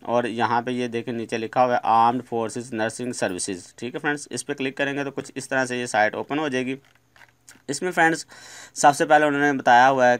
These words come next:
कि इसमें जो है वो जेंडर यानी कि फ़ीमेल्स के लिए जॉब्स हैं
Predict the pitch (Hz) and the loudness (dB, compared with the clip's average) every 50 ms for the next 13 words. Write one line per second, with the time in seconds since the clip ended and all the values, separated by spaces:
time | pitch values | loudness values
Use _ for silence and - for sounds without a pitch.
0 | - 127 127 131 127 - - - - - - _ _ - - 131 - - 143 139 | 0 -2 -2 -2 -2 -4 -10 -16 -20 -20 -20 _ _ -10 -8 -6 -4 -2 0 0
1 | 135 123 123 123 127 127 127 127 - - - _ 113 120 120 117 123 131 127 120 | 0 2 2 2 2 2 2 0 -4 -6 -10 _ -2 0 0 2 2 0 -2 -2
2 | 123 123 127 - 120 - - 123 135 139 143 143 139 139 - 151 139 143 143 131 | -2 -4 -4 -4 -6 -6 -4 -4 -2 0 0 0 -2 -2 -4 -4 -2 -2 -2 2
3 | 127 123 117 120 117 - - - 131 127 123 123 | 4 6 8 8 6 4 0 -2 -2 -2 -2 -4